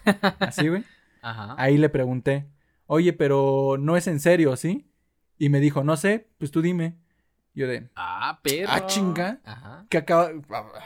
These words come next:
Speaker 2: qué acaba de pasar, güey? <laughs>
Speaker 1: Ajá.
Speaker 2: Me acaban de hackear el sistema, güey.
Speaker 1: Sí, sí, sí.
Speaker 2: Y yo, pues no sé.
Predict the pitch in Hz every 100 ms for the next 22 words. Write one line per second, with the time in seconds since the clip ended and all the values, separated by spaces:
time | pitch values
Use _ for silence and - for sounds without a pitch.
0 | 147 - 160 156 170 175 147 151 180 156
1 | 190 190 214 208 208 165 120 143 156 170
2 | 147 127 - 147 165 147 131 - 156 156
3 | 135 135 143 - 120 113 110 107 110 _
4 | _ _ 135 135 135 135 _ _ 147 139
5 | 147 143 185 233